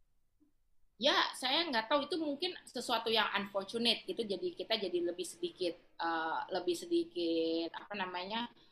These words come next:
akses untuk kemudian anak-anak jadi mengetahui, eh, sumber sejarah gitu ya, Indonesia gitu, sejarahnya, sejarah identitasnya gitu. Eh, kita mungkin bisa melakukan banyak hal kalau emang itu dirasa sebagai sesuatu yang penting,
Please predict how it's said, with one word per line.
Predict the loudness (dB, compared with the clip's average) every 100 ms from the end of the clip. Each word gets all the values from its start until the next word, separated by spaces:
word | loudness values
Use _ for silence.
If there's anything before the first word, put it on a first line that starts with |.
| _
akses | 0 4 4 2 0
untuk | -2 0 0
kemudian | 2 2 4 4
anak-anak | 4 4 2 0
jadi | -2 -2 -2
mengetahui, | -2 -4 -6 -4 -2 0 2 0 2
eh, | 4 6 6 4 2 -4 -18 -20 _ _ _ _ _
sumber | -6 2 2
sejarah | 2 2 6 8 6 4
gitu | -2 0
ya, | 2 2 2
Indonesia | 0 -2 -2 -2 -4
gitu, | -8
sejarahnya, | -10 -6 -2 -2 -2 -4 -4
sejarah | -6 2 4 4
identitasnya | 4 2 0 -4 -4 -6 -14 -14
gitu. | -20 _ _ _ _ _ _ 4
Eh, | 10 12 12 10 6 -6 _
kita | 2 6
mungkin | 6 6 2
bisa | 4 4
melakukan | 4 2 2 2
banyak | 2 0 -4
hal | 4 6 8
kalau | 8 8
emang | 6 2
itu | 0 0
dirasa | 2 2 2
sebagai | -2 0 0 0
sesuatu | 0 2 4 4
yang | 2 2
penting, | -4 -2 2 2